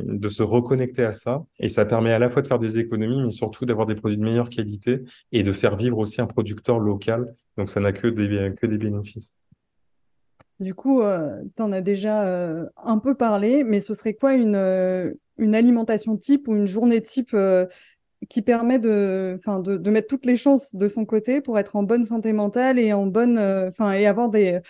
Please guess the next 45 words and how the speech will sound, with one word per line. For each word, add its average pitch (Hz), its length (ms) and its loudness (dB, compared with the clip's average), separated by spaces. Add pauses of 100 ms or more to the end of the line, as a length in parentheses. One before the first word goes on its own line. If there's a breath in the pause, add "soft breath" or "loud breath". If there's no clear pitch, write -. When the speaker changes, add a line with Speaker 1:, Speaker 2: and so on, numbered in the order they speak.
(300 loud breath)
Speaker 2:
enfin, 170 280 0
m-, 196 180 -4
moi, 233 240 2
les, 220 200 2
les, 214 240 2
les 214 180 0
gens 226 140 -2
qui 220 140 -4
m'écoutent, 220 340 0
ça 220 80 -4
va 208 80 2
être 190 120 0
beaucoup 214 220 -6
des 220 160 2
gens 220 120 0
qui - 120 -6
travaillent, 214 380 2
euh, 202 80 2
dans 202 100 2
des 202 120 4
bureaux, 226 420 6
euh, 214 60 6
sur 214 140 -4
des 202 160 2
activités 214 460 -2
Speaker 1:
Mm. - 60 -6
Speaker 2:
intellectuelles. 226 640 2
Et 208 100 -2
du 190 160 -10
coup, 262 120 -6
pour 226 200 -2
être, 214 100 0
rester 233 320 0
en 240 80 2
bonne 226 220 2
Speaker 1:
Ah, - 20 -2
bah, 233 80 0
comme - 100 -2
Speaker 2:
performance 233 240 4
Speaker 1:
moi, 254 140 6
hein. 233 40 6
Speaker 2:
cognitive 233 360 0
aussi. 247 360 2
<laughs> - 640 -2
Oui. 269 200 6